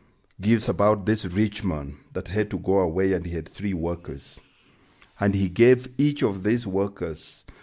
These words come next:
one a million rands, the other one s-, two million rands, the third one three million rands. He went away, and when he came back, he called them and he asked them, "What did you do with the talents that I gave you?" The one with three million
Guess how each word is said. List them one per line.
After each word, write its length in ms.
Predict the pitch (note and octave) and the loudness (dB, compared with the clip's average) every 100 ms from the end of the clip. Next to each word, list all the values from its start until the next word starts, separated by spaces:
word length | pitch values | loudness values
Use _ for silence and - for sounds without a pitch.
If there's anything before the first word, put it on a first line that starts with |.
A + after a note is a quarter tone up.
| - | -10
one 520 | G2+ G#2+ A#2 A2 A#2 - | 0 4 6 4 2 -2
a 40 | |
million 400 | F#2+ F#2+ F#2 E2+ | 2 2 2 0
rands, 460 | E2 E2+ F2 - - _ _ - | -2 -2 -4 -6 -14 _ _ -2
the 100 | G2+ | 2
other 160 | G#2+ G#2 | 2 2
one 260 | G#2 G#2+ | 0 -2
s-, 260 | G#2 - - G2+ F#2 | -4 -8 -8 -6 -6
two 100 | - | -2
million 340 | G2+ F#2 F#2 E2 | 2 2 2 -2
rands, 380 | F2 F2 F2+ - - | -4 -6 -8 -14 -10
the 100 | F#2+ | -6
third 280 | - A2+ G#2 | 0 0 0
one 160 | G2+ | -2
three 220 | G2 G2+ | -4 -4
million 340 | F#2+ F2+ F2+ D#2 | -2 0 -2 -4
rands. 400 | D#2+ E2+ - - | -6 -8 -12 -10
He 100 | G#2+ | -4
went 300 | G2+ G#2+ B2 | 0 4 4
away, 400 | A2+ F#2 F#2 F#2 - - - - | 2 0 0 -2 -6 -20 -16 -6
and 100 | G2 | 0
when 160 | G2 | 2
he 200 | G2+ C#3+ | 4 4
came 260 | C#3+ A2 F2+ | 4 2 2
back, 220 | G#2 A2+ | 0 0
he 160 | - F#2 | -4 -8
called 400 | - B2 C#3 B2+ | 0 2 4 2
them 120 | G#2+ | 0
and 120 | F#2 | 0
he 60 | F#2 | -2
asked 260 | G2+ - | -4 -6
them, 180 | F#2+ F2 - - | -6 -6 -10 -4
"What 200 | G2 C3 | 4 4
did 160 | D3 A2 | 4 0
you 180 | F#2 F2 | 0 0
do 220 | E2 A#2 | 2 0
with 220 | D#2+ F2 | 0 -2
the 100 | E2+ | -4
talents 460 | - G2+ G2 F#2 - | -2 -2 0 -2 -4
that 160 | D#2 | -6
I 80 | E2 | -4
gave 280 | F2 F2+ F2 | -2 -2 0
you?" 300 | C#3 G2 - - - - - - - | 0 -2 -10 -20 -20 -20 -20 -20 0
The 100 | G2 | 6
one 200 | A#2 E3 | 10 10
with 160 | F3+ - | 8 4
three 180 | D3+ D3+ | 4 6
million 500 | C#3+ C3+ A2 G#2 | 6 6 4 2